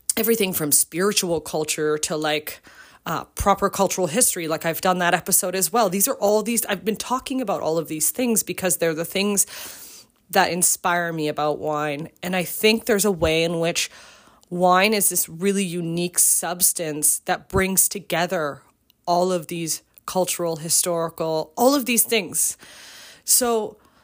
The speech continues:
<sighs> you know, I've spent fifteen years exploring the wine industry. I've done formal education. I've done informal education. I've learned on the job.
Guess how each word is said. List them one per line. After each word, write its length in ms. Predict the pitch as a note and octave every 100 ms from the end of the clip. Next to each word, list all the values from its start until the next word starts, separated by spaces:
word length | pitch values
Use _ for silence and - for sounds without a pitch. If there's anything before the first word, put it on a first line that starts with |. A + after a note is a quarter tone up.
| _ _ _ _ -
<sighs> 1200 | - - - - _ _ _ _ _ _ _ _
you 100 | A#3+
know, 180 | B3 A#3
I've 220 | - A3+
spent 460 | - - B3 A#3+ A#3
fifteen 640 | - - C#4+ - - C4+
years 640 | G#3 F#3 E3 F3+ - - - _ _ _ _ _ _ -
exploring 460 | G3+ - G3 F#3+
the 80 | F3+
wine 220 | E3+ D#3+
industry. 720 | D#3+ D#3+ E3+ - E3 D3 D3+ -
I've 200 | F3+ F3+
done 280 | G3+ F3+ F3
formal 440 | - G3+ G3+ G3+ D3
education. 600 | E3+ F3 - E3 - D#3
I've 220 | C#3+ D#3+
done 220 | F3 E3 -
informal 580 | F#3+ C#4+ C#4+ G3+ F3+ E3+
education. 600 | D#3+ E3+ - E3 D#3+ E3
I've 180 | D3+ D3+
learned 360 | G#3 B3 C4
on 260 | - E3+ E3+
the 100 | D#3+
job. 440 | D#3 D3 D3 D3+